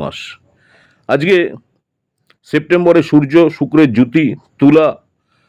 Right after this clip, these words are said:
ধনু ও মকর রাশি জাতক জাতিকাদের জন্য হয়ে উঠবে অত্যন্ত শুভ। তবে মনে রাখবেন, জ্যোতিষশাস্ত্র পথ দেখায়, কিন্তু নিজের পরিশ্রম, সততা ও একটা ইতিবাচক মনোভাবই জীবনের আসল সাফল্যের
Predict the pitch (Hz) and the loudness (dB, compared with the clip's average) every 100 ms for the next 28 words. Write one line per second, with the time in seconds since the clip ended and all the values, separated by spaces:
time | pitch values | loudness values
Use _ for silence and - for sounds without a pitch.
0 | _ 95 120 156 147 127 120 151 147 139 | _ -4 0 2 2 2 0 0 2 2
1 | 151 123 117 135 135 131 135 131 123 127 | 0 0 2 2 2 0 0 2 0 0
2 | 110 123 127 123 120 - 131 120 - 117 | 2 0 0 0 -2 -4 -6 -6 -4 0
3 | 123 - _ _ _ _ 127 135 147 170 | 0 -2 _ _ _ _ 0 2 4 2
4 | 175 156 127 95 _ _ _ - 110 147 | 2 0 -4 -6 _ _ _ -6 -2 -2
5 | 165 160 156 139 135 131 123 135 123 98 | 0 -2 -2 -2 0 -2 -2 -2 0 -2
6 | - _ _ _ _ _ 147 147 139 143 | -8 _ _ _ _ _ -2 2 2 2
7 | 147 160 117 135 156 151 - 147 127 120 | 2 0 0 -2 -2 -2 -2 -2 -2 -2
8 | 117 143 139 - _ _ _ _ _ - | 0 0 0 -2 _ _ _ _ _ 0
9 | 139 139 - 139 123 127 151 147 156 101 | 2 2 2 0 0 -2 -2 -2 -2 -4
10 | 127 139 135 120 107 127 127 120 104 - | -2 0 0 0 -2 -2 -2 -2 -2 0
11 | 139 110 - _ _ _ _ - - 117 | 2 0 -4 _ _ _ _ -10 -4 -2
12 | 131 127 120 | 0 2 0